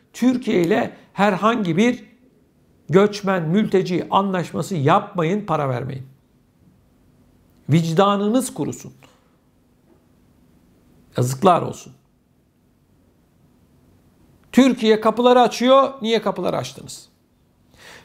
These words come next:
Türkiye diyor ki gelin kardeşim el birliğiyle bu sorunu yerinden, kökünden çözelim diyor.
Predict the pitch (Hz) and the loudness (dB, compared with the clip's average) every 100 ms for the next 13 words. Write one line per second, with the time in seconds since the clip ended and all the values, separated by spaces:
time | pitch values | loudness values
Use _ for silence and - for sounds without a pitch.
0 | - 233 302 294 269 220 269 294 247 156 | 0 4 4 4 2 4 2 2 0 2
1 | 240 277 226 233 247 214 180 - 214 254 | 2 2 2 2 2 -4 -4 2 4 4
2 | 233 240 240 226 202 175 226 240 220 202 | 0 -2 -2 0 2 2 0 2 2 2
3 | 185 196 220 208 220 170 208 214 196 202 | 2 4 4 2 -2 -2 -2 0 0 0
4 | 214 - 165 180 233 208 151 | 0 -2 0 2 0 0 0